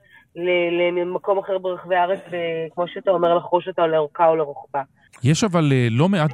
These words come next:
Speaker 2: בלגן, זאב, בקמפיין של הליכוד. הרבה מאוד סכסוכים, חברי כנסת שהועלמו,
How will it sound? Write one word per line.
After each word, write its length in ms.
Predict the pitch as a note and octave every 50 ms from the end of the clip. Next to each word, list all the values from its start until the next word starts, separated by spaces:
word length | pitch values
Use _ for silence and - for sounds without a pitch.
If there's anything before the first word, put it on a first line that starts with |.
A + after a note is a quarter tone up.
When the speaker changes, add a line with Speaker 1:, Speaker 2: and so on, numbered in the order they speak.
| A#2+
Speaker 2:
בלגן, 460 | D3+ C3+ A#2 G#2+ F2+ - C3+ C3 C3 A#2+
זאב, 460 | G#2+ F2+ G2+ G#2 G2+ G2 G2+ F#2 F2+ F2+ D2 A#2 G2 F2+
בקמפיין 560 | C#3+ C3+ - D3+ D3 C3 B2 - C#3 B2+ A#2+
של 220 | - C#3 B2 G2+
הליכוד. 540 | A2+ A2 G#2 G2 - - A#2+ G#2+ G2+ F2 A2+ - - -
הרבה 380 | G2 A#2 A2+ G#2+ G#2+ E3+ F#3
מאוד 200 | G3 F#3+ F#3 E3
סכסוכים, 640 | - - D3 - - - C#3+ - - D3 C3 B2 A#2 G#2
חברי 340 | - B2+ G2+ A#2 D3 D3+
כנסת 380 | - - D#3 D3 - - D3 -
שהועלמו, 840 | - - C#3+ G#2+ C3 F#3 - B2 A#2 A2 A#2 C#3 D#3 E3+ E3 D3+